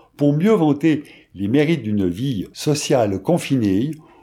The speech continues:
où la sociabilité se joue à coups de clics interposés.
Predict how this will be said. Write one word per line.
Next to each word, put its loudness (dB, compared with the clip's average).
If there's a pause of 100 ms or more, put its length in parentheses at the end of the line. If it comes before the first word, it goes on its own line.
(220)
où 2
la 4
sociabilité -2
se -4
joue -2
à -4
coups -6
de -2
clics -10
interposés. -8